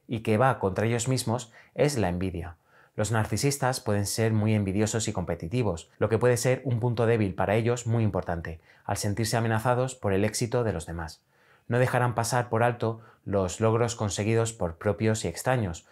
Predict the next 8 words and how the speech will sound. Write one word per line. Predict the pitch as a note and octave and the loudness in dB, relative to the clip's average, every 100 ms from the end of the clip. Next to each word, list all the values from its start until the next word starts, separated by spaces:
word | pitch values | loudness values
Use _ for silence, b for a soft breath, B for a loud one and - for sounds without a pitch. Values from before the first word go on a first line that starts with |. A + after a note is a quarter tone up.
| B B | B B
comparándose | - G#2+ A2+ B2+ C3 C3+ | -2 0 2 2 0 0
continuamente | B2 A2 A2+ A2+ A2+ A2+ A2+ | -2 -2 0 2 0 0 -2
con | E2 | -4
ellos. | F2+ D#2+ D#2+ - b b b | -4 -6 -12 -20 b b b
Esto | B2 B2 - A#2 | -4 -2 0 0
realmente | G#2+ G#2 G#2+ G#2 A2+ A2+ | 2 2 2 0 0 0
les | G#2 F#2+ G2 | -2 -4 -4
mortifica, | F2+ - - B2+ - D#2+ | -6 -6 -4 -4 -4 -8